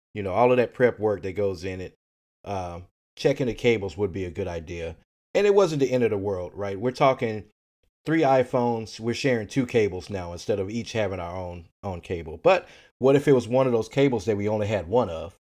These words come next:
right? That coulda, it coulda been disastrous. So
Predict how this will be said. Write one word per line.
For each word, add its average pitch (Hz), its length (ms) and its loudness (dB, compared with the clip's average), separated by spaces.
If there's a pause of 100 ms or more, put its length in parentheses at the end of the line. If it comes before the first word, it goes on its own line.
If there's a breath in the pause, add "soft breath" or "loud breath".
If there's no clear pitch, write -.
(540)
right? 95 260 -6
That 95 160 -8
coulda, 101 360 -2
it 104 100 -2
coulda 101 200 -2
been 92 200 -6
disastrous. 82 680 -10
So 90 280 -10